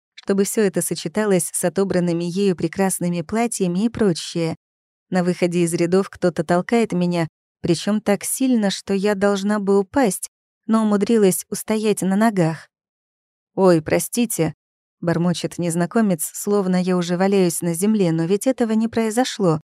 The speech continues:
Он что, дурак? И тут наши взгляды скрестились,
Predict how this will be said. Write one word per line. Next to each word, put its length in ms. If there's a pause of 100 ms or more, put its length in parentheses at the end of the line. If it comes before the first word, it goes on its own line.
(400)
Он 160
что, 280
дурак? 400 (680)
И 100
тут 280
наши 340
взгляды 500
скрестились, 880